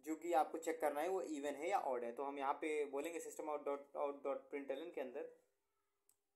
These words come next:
"Enter the number,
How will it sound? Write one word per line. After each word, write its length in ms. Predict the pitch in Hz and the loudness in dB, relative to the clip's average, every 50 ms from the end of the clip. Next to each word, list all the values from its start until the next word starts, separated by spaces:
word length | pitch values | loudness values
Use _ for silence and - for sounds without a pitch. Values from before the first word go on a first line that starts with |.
| _ _ _ _ _ - | _ _ _ _ _ -8
"Enter 400 | 170 175 180 180 180 190 190 190 190 190 190 - _ _ _ _ _ _ _ _ _ _ _ _ _ _ _ _ _ - _ - _ _ _ _ _ 131 127 | -6 -6 -6 -4 -2 -2 0 0 -2 -4 -8 -14 _ _ _ _ _ _ _ _ _ _ _ _ _ _ _ _ _ -20 _ -20 _ _ _ _ _ -14 -10
the 100 | 139 135 131 131 139 151 | -8 -6 -6 -2 0 0
number, 420 | 160 180 180 180 175 175 180 | 0 0 -2 0 2 2 4